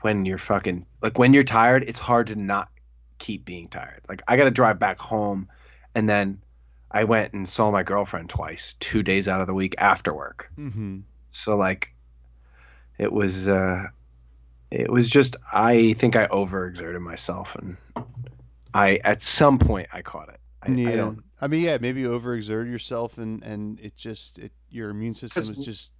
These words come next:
Speaker 1: Oh, you know who
Speaker 2: weak.
Speaker 1: tested positive?
Speaker 2: Who?
Speaker 1: Tori's boyfriend, Brandon.
Speaker 2: Brandon?
Speaker 1: Mm-hmm.
Speaker 2: Wow. Do you think
Speaker 1: Maybe at the party. They came to the, uh,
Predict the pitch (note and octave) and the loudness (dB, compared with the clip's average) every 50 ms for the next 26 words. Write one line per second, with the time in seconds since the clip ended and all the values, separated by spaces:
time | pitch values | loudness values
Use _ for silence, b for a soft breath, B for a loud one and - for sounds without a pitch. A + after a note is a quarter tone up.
0 | _ _ _ _ _ _ - D#3 F#3+ A3 G#3 - - _ - C3 C#3 C#3+ C#3+ D3+ | _ _ _ _ _ _ 2 4 6 6 6 4 0 _ -6 -4 -2 0 0 0
1 | D3 E3+ D#3 C3 - D3+ C#3+ C3 - C#3 A#2+ - B2+ B2 C3 C3 C#3+ C#3+ E3 E3+ | 0 0 0 0 0 -2 -2 -2 -6 -14 -6 -2 0 0 0 -2 -2 -4 -6 -6
2 | F3+ _ _ _ _ - G#3 G3+ C#3 G2+ - _ _ _ _ _ _ _ _ _ | -8 _ _ _ _ -10 -8 -8 -8 -10 -12 _ _ _ _ _ _ _ _ _
3 | _ _ _ _ _ _ _ _ _ - - - C3 B2 A#2 G#2+ G2 G#2+ A2 A2+ | _ _ _ _ _ _ _ _ _ -14 -6 -2 0 0 0 -2 -2 -4 -4 -4
4 | A2+ A#2 A2 G#2 F#2 F#2 - _ _ _ _ _ - G#2 G#2+ A2 G#2 G2 F#2+ F#2+ | -4 -8 -12 -16 -16 -18 -20 _ _ _ _ _ -12 -10 -8 -8 -8 -10 -12 -14
5 | G#2 A2 A2+ C3 E3 G#3+ A#3+ A#3 G3 C3 A2+ G2+ F#2+ F#2+ F#2+ - _ _ _ _ | -18 -14 -12 -10 -8 -8 -8 -8 -8 -6 -8 -8 -10 -12 -14 -18 _ _ _ _
6 | _ _ _ _ _ _ _ _ - G#2 G2+ A#2 B2 B2+ C3 B2+ - - _ - | _ _ _ _ _ _ _ _ -10 -6 -4 -2 -2 -2 -2 -4 -8 -18 _ -16
7 | G#2+ A2 A2+ A#2+ B2 A#2+ A#2 G#2+ G2+ G2 _ _ _ _ _ _ _ _ - B2+ | -14 -12 -10 -8 -8 -10 -10 -14 -16 -20 _ _ _ _ _ _ _ _ -16 -14
8 | A#2+ A#2 A2 - - B2+ A#2+ A#2 G#2+ - _ _ _ _ - - - _ _ _ | -14 -14 -14 -14 -12 -12 -10 -10 -12 -14 _ _ _ _ -20 -20 -20 _ _ _
9 | _ _ _ _ _ _ _ _ _ _ _ _ _ A#2+ A#2 A#2+ B2+ C#3 C#3+ D3+ | _ _ _ _ _ _ _ _ _ _ _ _ _ 2 4 6 8 8 8 8
10 | F3 E3+ D#3 C#3 B2 A2+ A2+ - A2 G#2 G2+ G#2 A#2+ C#3 E3+ - _ _ _ _ | 8 6 6 4 0 -4 -2 -2 -2 0 0 -2 -2 -6 -8 -10 _ _ _ _
11 | _ _ _ _ _ _ _ _ _ _ _ _ _ _ _ _ _ - A2+ G#2+ | _ _ _ _ _ _ _ _ _ _ _ _ _ _ _ _ _ -4 -2 -2
12 | G#2 - B2+ A2+ G#2+ G2+ - G#2+ G2 G2 G2 G2 G#2 - - G#2 G2+ G#2 G#2 - | 0 0 0 0 -2 -2 -4 -6 -4 -4 -6 -6 -6 -8 -10 -10 -10 -10 -10 -12